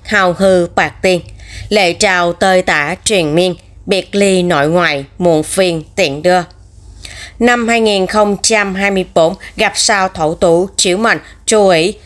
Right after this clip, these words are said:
có nhiều miệng tiếng, trở ngại trong công việc hoặc những xung khắc. Nam mạng tuổi này đề phòng có người phá hoại hay ném đá giấu tay. Chăn nuôi, kinh doanh dễ dẫn tới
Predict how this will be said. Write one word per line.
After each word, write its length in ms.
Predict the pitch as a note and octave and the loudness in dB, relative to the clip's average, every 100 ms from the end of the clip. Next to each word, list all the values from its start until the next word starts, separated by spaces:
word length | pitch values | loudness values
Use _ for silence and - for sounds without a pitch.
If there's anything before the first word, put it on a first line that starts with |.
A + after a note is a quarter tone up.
| - - - - | -20 -20 -20 -6
có 200 | - F3 | -2 -2
nhiều 400 | G#3+ A3 G3+ F#3 - - - - - - - | 0 0 2 2 -2 -18 -20 -20 -20 -20 -4
miệng 280 | G3+ F3 D#3+ | -2 0 0
tiếng, 320 | G3+ F3+ G3 A3+ - - - | 0 0 0 -8 -18 -10 0
trở 220 | G3+ E3 | 2 2
ngại 380 | A#3+ A3 D#3 E3 | 2 0 0 -2
trong 260 | A3+ G3+ F#3 | 0 0 0
công 260 | - G3 | 0 0
việc 280 | F#3 F#3 - - | 0 -2 -4 -8
hoặc 200 | - F#3+ - | -4 -2 -2
những 280 | G3 D3+ | -2 0
xung 300 | D3+ - E3+ | 0 0 0
khắc. 240 | C#3+ A3 B3+ - - - C4 | 0 0 -2 -6 -20 -6 -2
Nam 200 | C4+ B3 | 0 0
mạng 260 | F3+ D#3+ | 0 0
tuổi 160 | E3 F3+ | 0 2
này 280 | G#3+ F#3+ F3 | 2 2 2
đề 220 | F3+ F3 | 0 0
phòng 340 | - F#3 E3+ | 2 0 0
có 260 | - D#3+ F#3+ | -2 -2 0
người 360 | G#3 G3 F3+ | 2 2 2
phá 280 | D#3+ F3+ D#3+ | 0 -2 -2
hoại 320 | G3+ G3+ D3+ C#3+ - - | -2 0 -2 -4 -14 -8
hay 320 | G#3+ G3+ F3+ | -2 0 0
ném 300 | F3 D#3+ F3+ | 0 0 0
đá 280 | F3 D3+ F#3+ | -2 -2 -4
giấu 220 | F#3 E3 E3+ | -2 -2 0
tay. 260 | F#3 F3+ - - - - - - | -2 -2 -6 -20 -20 -18 -12 -2
Chăn 260 | A#3+ A3 | 0 2
nuôi, 240 | G#3+ G#3+ G3+ - | 4 4 2 0
kinh 200 | G#3+ F#3+ | 0 2
doanh 180 | G#3 F3+ - - | 0 -2 -12 -2
dễ 220 | G3 D#3+ | 0 0
dẫn 280 | E3 E3+ E3 | 0 -2 -2
tới 340 | - E3+ F3 | 0 0 0